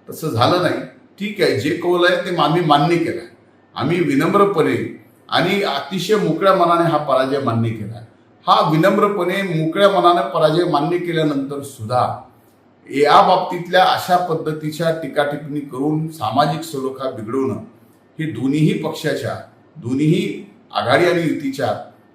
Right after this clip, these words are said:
कुठल्याच कार्यकर्त्यांना शोभणारं नाही. तरी मी माझी खास करून महायुतीच्या माझ्या हात जोडून सहकाऱ्यांना विनंती आहे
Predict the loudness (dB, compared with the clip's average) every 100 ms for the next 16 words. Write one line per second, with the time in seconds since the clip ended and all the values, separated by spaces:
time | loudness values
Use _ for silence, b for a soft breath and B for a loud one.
0 | -18 -6 -4 -2 -2 -2 -2 -4 -6 -6
1 | -6 -8 -8 -12 -8 -6 -8 -10 -16 -20
2 | _ _ _ _ 0 0 0 2 4 4
3 | 2 -4 0 4 4 0 -4 -4 -2 2
4 | 2 2 0 -4 -2 -2 0 0 2 2
5 | 0 -2 -4 -8 -10 -10 -4 -4 -2 -4
6 | -2 -4 -4 -4 -6 -8 -10 -16